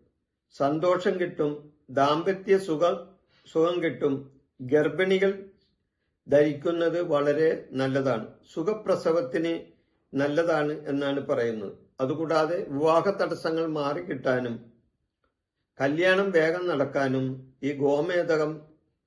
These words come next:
എന്ന കല്ല് ധരിക്കുന്നത് വളരെയധികം നല്ലതാണ് എന്ന് പറയുന്നു. അടുത്തത് വൈ-,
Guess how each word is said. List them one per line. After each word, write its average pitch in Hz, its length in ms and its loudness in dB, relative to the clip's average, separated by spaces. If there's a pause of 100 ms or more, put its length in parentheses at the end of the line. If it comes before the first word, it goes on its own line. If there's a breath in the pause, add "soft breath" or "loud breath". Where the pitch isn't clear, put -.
(140)
എന്ന 139 240 -2
കല്ല് 127 640 -6
ധരിക്കുന്നത് 131 840 -4
വളരെയധികം 127 600 -4
നല്ലതാണ് 123 680 -4
എന്ന് 117 180 -8
പറയുന്നു. 110 440 -8 (1080)
അടുത്തത് 180 380 4
വൈ-, 156 540 2